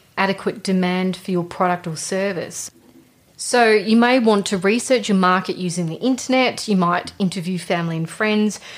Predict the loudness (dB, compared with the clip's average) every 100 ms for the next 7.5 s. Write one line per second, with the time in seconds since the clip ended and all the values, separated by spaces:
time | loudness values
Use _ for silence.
0 | -8 -6 -2 0 2 2 2 2 4 0
1 | -4 2 4 2 0 -4 0 0 0 -4
2 | -2 -2 0 0 -2 -2 0 0 -4 -6
3 | -4 -4 -4 -4 -4 0 4 4 4 0
4 | 0 -2 -4 -4 -4 -2 0 0 0 -2
5 | 0 2 2 0 -2 0 0 -2 -6 -4
6 | -2 -2 -4 -6 -10 -10 -10 -8 -4 -2
7 | -2 -4 -6 -6